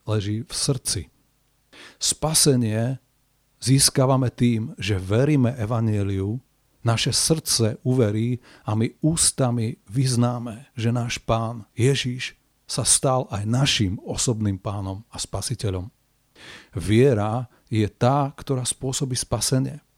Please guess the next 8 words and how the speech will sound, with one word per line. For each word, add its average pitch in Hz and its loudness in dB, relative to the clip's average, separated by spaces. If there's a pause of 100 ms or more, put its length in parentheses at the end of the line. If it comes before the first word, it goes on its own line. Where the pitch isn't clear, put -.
(720)
Nemôže 170 4
sa 139 0
teda 143 -2
stať, 123 0
že 95 0
ja, 139 2
ktorý 110 2
verím, 104 2